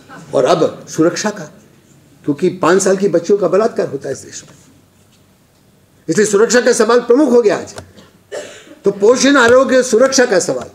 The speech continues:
कहीं उठ न जाए, तो दो हज़ार दो में जब भारत की संसद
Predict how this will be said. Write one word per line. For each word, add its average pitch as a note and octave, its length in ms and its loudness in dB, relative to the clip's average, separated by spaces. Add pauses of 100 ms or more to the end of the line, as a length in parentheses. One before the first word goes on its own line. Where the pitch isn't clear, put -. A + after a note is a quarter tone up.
(440)
कहीं G#3+ 120 2
उठ G#3+ 160 2
न G3+ 140 2
जाए, D3+ 300 -2 (920)
तो E3 80 0
दो G3 180 2
हज़ार F#3 180 2
दो F3+ 160 2
में G3+ 120 4
जब E3 320 -2 (220)
भारत E3 280 0
की F3+ 80 0
संसद E3+ 560 0